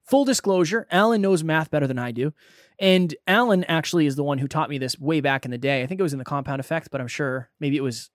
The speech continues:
elsewhere first. But this just speaks to, number one, the importance of consistency. Number two, the importance of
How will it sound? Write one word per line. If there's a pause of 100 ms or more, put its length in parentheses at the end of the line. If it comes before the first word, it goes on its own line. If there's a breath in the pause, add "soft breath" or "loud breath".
elsewhere
first. (500 soft breath)
But (560)
this
just
speaks
to,
number
one,
the
importance
of
consistency. (380 soft breath)
Number
two,
the
importance
of